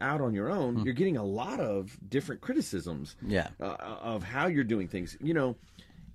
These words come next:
Speaker 1: if you get into a male and female relationship with no physical intimacy, just friendships, there's elders in your church who believe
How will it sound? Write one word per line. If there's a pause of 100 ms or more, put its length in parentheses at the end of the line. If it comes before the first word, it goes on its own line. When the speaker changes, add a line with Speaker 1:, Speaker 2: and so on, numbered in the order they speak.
(100)
Speaker 1:
if
you
get
into
a
male
and
female
relationship
with
no
physical
intimacy, (160)
just
friendships, (340)
there's
elders
in
your
church
who
believe